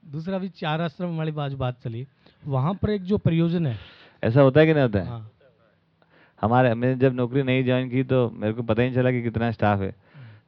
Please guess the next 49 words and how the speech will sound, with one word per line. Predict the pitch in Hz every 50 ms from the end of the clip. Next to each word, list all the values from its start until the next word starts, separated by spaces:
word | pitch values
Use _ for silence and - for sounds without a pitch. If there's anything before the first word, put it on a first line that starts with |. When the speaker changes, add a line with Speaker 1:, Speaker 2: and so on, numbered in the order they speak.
| _ _ -
Speaker 2:
तीन | 131 135 143 143
महीने | 139 135 135 135
बाद | 135 131 131 135
मैंने | 135 135 131 131 131 131
एक, | 123 120
हमारे | 113 117 117 117 120 117 120 117
छोटा | - - 110 110 120
बाबू | 117 117 117 117 113
था, | 117 120 110
उससे | 104 - 123
पूछा, | 117 117 110 - 135
"इन्होंने | 139 143 139 143 139
क्या, | 143 143
ये | 135 131 131 127
तुम्हारा | 123 117 117 123 131 139
नाम | 139 143 143 143
ये | 143 156 170 185
है | 175
क्या, | 160 147
नरेश?" | 131 123 127 156 160 135 117 - - _ _ _ _ _ _ _ _ _ _ _ _ _ -
बोले, | 98 120 127
"नहीं | 131 147 147
सर, | 135 143 143
मैं | 139 143 131
नरेश | 123 120 127 139 139 -
नहीं | 151 151
हूँ, | 143 131
मैं | 120 117 117
तो, | 123 127 131
है | 127 127
ना, | 135 139
ये | 131 123 117 120 131 127
हूँ।" | 117 101 90 - - _ _ _ _ _ _ _ _ _ _ _ -
"तो | 127
ये | 127 123
नरेश | 117 120 131 151 147 156
नाम | 160 165 160
का | 160 156
आदमी | 147 143 139 123
कौन | 110 104 90 87
है?" | 87 - -
बोले, | 131 135 135 127
"सर, | 113 117 113 107
ऐसा | 117 117 117 117
मत | 113 113
बोलो, | 110 113 110 113
नाराज | 113 113 113 117 113
हो | 113
जाएगा।" | 107 101 101 98 95 98